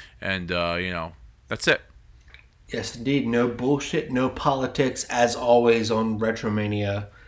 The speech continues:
Speaker 2: And you can find us on any podcasting app by searching Retromania with a W at the beginning.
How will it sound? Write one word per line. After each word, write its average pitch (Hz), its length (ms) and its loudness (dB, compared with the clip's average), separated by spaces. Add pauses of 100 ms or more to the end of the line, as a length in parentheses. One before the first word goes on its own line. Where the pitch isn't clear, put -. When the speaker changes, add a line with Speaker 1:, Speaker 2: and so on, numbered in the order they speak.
(200)
Speaker 2:
And 110 200 -4
you 107 80 0
can 107 180 -4
find 104 300 -2
us 101 160 -4
on 113 260 -8
any 110 280 -4
podcasting 107 920 -8
app 110 300 -10
by 107 140 -4
searching 110 500 -6
Retromania 151 840 0
with 147 220 0
a 156 60 -2
W 147 540 2
at 123 220 -6
the 143 80 -4
beginning. 117 840 -4